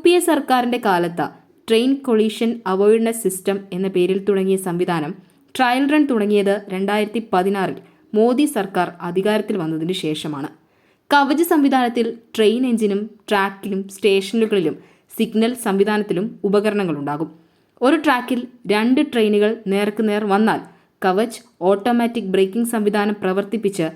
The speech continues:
ട്രെയിനുകൾ നിർത്തും. ലോക്കോ പൈലറ്റ് ചുവപ്പ് സിഗ്നൽ മറികടന്നാലും കവച് മുന്നറിയിപ്പ് നൽകുകയും സമാന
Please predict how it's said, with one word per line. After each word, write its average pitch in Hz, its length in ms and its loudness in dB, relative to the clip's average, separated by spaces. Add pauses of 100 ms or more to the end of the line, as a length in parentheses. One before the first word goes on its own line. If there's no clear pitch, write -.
(260)
ട്രെയിനുകൾ 180 460 2
നിർത്തും. 202 280 -2 (240)
ലോക്കോ 285 320 4 (100)
പൈലറ്റ് 254 380 0 (180)
ചുവപ്പ് 233 440 0
സിഗ്നൽ 233 300 -2 (100)
മറികടന്നാലും 190 640 0 (420)
കവച് 233 340 0 (180)
മുന്നറിയിപ്പ് 233 540 0
നൽകുകയും 208 440 2 (360)
സമാന 214 340 2